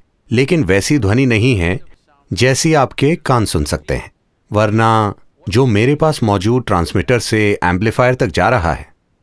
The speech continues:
वो एक अलग ज्योमेट्री है।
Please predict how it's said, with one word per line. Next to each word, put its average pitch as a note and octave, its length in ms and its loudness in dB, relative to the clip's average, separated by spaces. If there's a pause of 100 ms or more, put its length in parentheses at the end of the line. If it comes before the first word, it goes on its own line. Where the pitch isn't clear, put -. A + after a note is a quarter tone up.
(1600)
वो B2+ 240 2
एक E3 200 0
अलग D3 280 0
ज्योमेट्री E2+ 460 0
है। - 140 -16